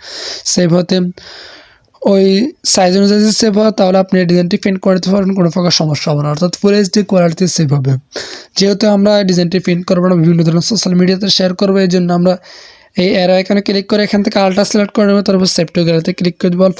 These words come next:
কিছুক্ষণ লোড নেবে, লোড নেওয়ার পর পোস্টার ডিজাইনটা আমাদের গ্যালারিতে মোটামুটি এইচডি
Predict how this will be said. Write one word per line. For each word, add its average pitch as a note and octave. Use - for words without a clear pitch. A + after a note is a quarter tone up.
কিছুক্ষণ -
লোড F#3+
নেবে, F#3+
লোড E3+
নেওয়ার E3
পর D#3+
পোস্টার F#3+
ডিজাইনটা F#3
আমাদের F#3+
গ্যালারিতে F3
মোটামুটি G3
এইচডি D#3+